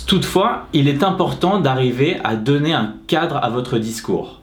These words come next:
Quand vous rentrez en classe, c'est extrêmement important de pouvoir donner clairement les objectifs de la séance et d'arriver à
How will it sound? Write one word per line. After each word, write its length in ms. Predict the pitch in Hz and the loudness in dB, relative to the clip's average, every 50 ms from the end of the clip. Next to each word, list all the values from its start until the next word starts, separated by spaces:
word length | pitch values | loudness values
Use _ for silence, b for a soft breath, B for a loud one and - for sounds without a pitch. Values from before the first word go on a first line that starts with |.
| B B B B B B B B B B B | B B B B B B B B B B B
Quand 120 | - 139 139 | 2 2 4
vous 140 | 135 143 | 4 4
rentrez 300 | 143 160 185 180 - - | 4 2 2 2 2 0
en 140 | 202 160 135 | 2 2 2
classe, 580 | 131 135 123 - - - - - - - B B B B B | 0 0 0 0 0 -2 -6 -10 -10 -12 B B B B B
c'est 360 | - - 143 135 135 - 185 | -2 0 0 0 2 2 0
extrêmement 720 | 202 190 - - - - - 180 175 175 151 135 123 - | 0 0 0 -6 -4 -2 0 2 2 2 2 0 0 0
important 640 | 175 185 180 175 160 - - - 151 143 160 - B B B B - | 0 -2 0 -2 -2 -4 -2 -4 -2 -2 -2 -4 B B B B -2
de 140 | 113 135 147 | 0 0 0
pouvoir 800 | 143 - 175 165 151 143 143 143 123 107 101 - - - - - - - - | 0 0 0 0 2 2 2 2 4 2 0 -2 -4 -10 -12 -12 -12 -12 -12
donner 560 | - - 110 107 160 170 170 156 120 110 110 | -10 -8 0 2 4 4 4 2 0 0 -2
clairement 720 | - - 180 180 202 196 180 170 156 143 127 113 107 107 - 107 104 120 143 | -4 -2 0 2 2 2 2 0 0 0 0 0 -2 -4 -8 -10 -2 0 2
les 260 | 156 180 185 175 175 | 4 4 4 4 2
objectifs 440 | 156 135 135 131 - - 139 113 110 | 2 2 2 0 0 -2 -2 0 2
de 80 | 113 | 2
la 120 | 104 104 101 | 2 2 0
séance 680 | - - 107 98 107 135 180 - - - - - B B B B B B B B B - | -2 -2 -2 -2 -2 -4 -4 -6 -8 -12 -12 -14 B B B B B B B B B 0
et 140 | 160 170 165 | 2 2 4
d'arriver 600 | 143 143 139 135 139 135 131 143 170 196 208 196 - | 4 2 2 2 2 2 4 2 2 2 0 -2 -2
à 180 | 139 127 117 | -2 -2 -2